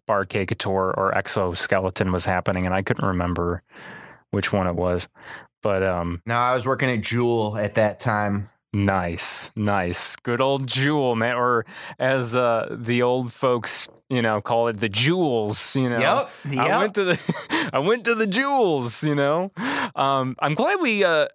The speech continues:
Speaker 1: I'm glad we talked about that, though, 'cause I'm sure, like, it, with, you know, this being, like, the first record since your departure from Real Friends, I, I think, and, and even some people might think, "Oh, well, maybe Joe wrote this and he's talking about,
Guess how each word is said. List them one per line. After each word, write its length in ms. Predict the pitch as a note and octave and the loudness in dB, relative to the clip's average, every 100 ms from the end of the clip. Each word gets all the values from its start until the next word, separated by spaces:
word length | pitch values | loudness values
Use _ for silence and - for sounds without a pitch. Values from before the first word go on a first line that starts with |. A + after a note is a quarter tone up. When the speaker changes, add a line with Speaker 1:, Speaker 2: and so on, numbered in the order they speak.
| - | -4
Speaker 1:
I'm 100 | D3 | 0
glad 160 | G3 | 2
we 100 | A3+ | 0
talked 260 | F3 F3 D#3+ | 0 0 0
about 240 | C3+ A2 | 0 0
that, 200 | - G2 | 2 0
though, 120 | A2 F#2+ | 0 0
'cause 160 | A2+ | 0
I'm 120 | A#2 | 0
sure, 420 | A2+ - D#3+ D3+ C3 | 0 0 2 2 2
like, 400 | A#2+ A2+ G2 - _ _ _ _ | 2 0 -2 -16 _ _ _ _
it, 160 | - - | -4 -2
with, 400 | B2+ B2+ A#2 - - _ | 0 0 0 -10 -20 _
you 100 | C3 | -2
know, 260 | B2 A2+ A2+ - - | 2 2 -2 -6 -10
this 320 | C3 C3+ - | 0 2 2
being, 440 | B2+ B2+ B2 A2 | 2 2 2 2
like, 320 | G#2+ G#2+ F#2+ - - | 2 0 -2 -10 -6
the 160 | A#2+ | -4
first 380 | G#2+ B2+ A2+ - | 0 0 0 -2
record 720 | G2+ G#2+ G#2+ A#2 G2+ F#2 F#2+ - - - - - | -2 0 0 0 0 0 -2 -8 -18 -18 -20 -4
since 400 | - B2 A2+ - | 2 2 2 0
your 200 | A2 G#2 | 0 0
departure 560 | G2+ - A2 G#2+ A#2+ G#2 | 0 0 -2 0 -2 0
from 280 | G#2+ F#2+ | 0 0
Real 200 | G#2+ B2 | 0 0
Friends, 440 | A#2 - F#2+ F#2+ F#2+ | 0 -2 0 0 0
I, 220 | A2+ G#2+ G2 B2 | 2 0 0 0
I 160 | A#2 G2+ | 0 -2
think, 640 | - - C3 A2 - - _ _ | -6 0 0 0 -6 -14 _ _
and, 180 | D3 D#3 | -2 0
and 200 | - D#3+ | 0 0
even 360 | G3 D4+ A#3 D3+ | 2 2 2 2
some 260 | - E3+ C#3+ | 2 2 2
people 360 | D#3 C#3+ C3 | -2 0 0
might 280 | B2 A#2+ A#2 | 0 0 0
think, 260 | C3+ B2 - | -2 -2 0
"Oh, 140 | C3+ | 0
well, 140 | B2+ G2+ | 2 0
maybe 300 | A2 A#2 G#2+ | 0 0 -2
Joe 360 | F2 B2 B2+ C#3 | -2 0 0 0
wrote 320 | G#2+ F#2 E2 | 0 -2 -2
this 320 | F#2+ F#2 - | 0 2 2
and 80 | G2+ | 2
he's 180 | G#2 F#2 | 2 2
talking 440 | G#2+ F#2+ - G2 | 2 0 0 -4
about, 400 | F2 F2+ F2+ - | -2 -2 -2 -4